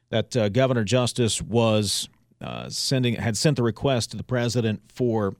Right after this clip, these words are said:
a disaster declaration for five counties because of those flash floods in June. Uh, Preston, Randolph, Pendleton, Grant, and Tucker counties. And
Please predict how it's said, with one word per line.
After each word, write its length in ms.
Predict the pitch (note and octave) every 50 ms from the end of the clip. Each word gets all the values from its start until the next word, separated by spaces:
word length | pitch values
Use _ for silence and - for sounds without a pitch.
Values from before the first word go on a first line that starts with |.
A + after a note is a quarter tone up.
| _
a 100 | - G2 F#2+
disaster 500 | G#2+ A2 - B2+ A#2+ A#2+ B2 - - A#2
declaration 680 | G#2+ A2+ A2 - - G2+ G2+ G2+ G2 F#2+ - - F#2+
for 140 | - F#2+ F#2
five 340 | - - B2+ B2 A#2+ G#2 -
counties 360 | - C3 B2+ A2+ A2 G#2 F2+
because 340 | G#2+ G2 - A2+ A2+ G#2+ G#2
of 60 | G2+
those 120 | G2+ F#2
flash 320 | - - A2+ G#2 G#2 G2+ -
floods 320 | - G#2 G2 F#2 F#2+ F2+
in 100 | F#2 G2
June. 340 | F#2 D3+ G#3 A#3 E3+ G#2+ F#2 - _ - - - - - _ _ _ _
Uh, 260 | - F#2 F#2 F2+ - - _ _ _ _ _ _ _ _ _ _ _ _ _
Preston, 340 | - C#3 C3+ B2 - A#2+ A2+
Randolph, 380 | A#2+ A#2+ A#2+ A2 A2 A2 G2
Pendleton, 500 | - B2+ A#2 A2+ G#2+ - - A2 G#2+ G#2+ F#2+
Grant, 320 | - A2+ A2 G#2+ F2 -
and 200 | C2+ F2 F#2 -
Tucker 380 | - - C3 A#2+ - - F2+ -
counties. 540 | - - - D#3 E3 D3 A#2 G#2 F#2 - - - - _ _ _ _ _ _
And 400 | - G#2+ G#2 G#2 G#2 G#2 G#2 G2